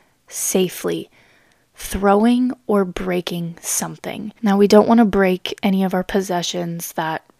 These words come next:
are <laughs> going to make us more angry once we've realized that we've broken them. If this sounds of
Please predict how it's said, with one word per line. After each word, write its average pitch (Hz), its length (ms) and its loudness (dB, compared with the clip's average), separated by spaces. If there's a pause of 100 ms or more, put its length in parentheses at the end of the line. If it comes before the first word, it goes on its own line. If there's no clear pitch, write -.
are 196 120 4
<laughs> - 20 -4
going 214 320 2
to - 120 -4
make 185 260 -4
us 190 180 -4
more 180 320 -2
angry 180 560 -2 (360)
once 180 340 -2
we've 180 280 0
realized 165 720 -4 (200)
that - 360 -4 (120)
we've 196 340 -4
broken 175 380 -4
them. 202 280 -4 (680)
If 208 340 2
this 208 180 4
sounds 180 360 -4
of 175 120 -6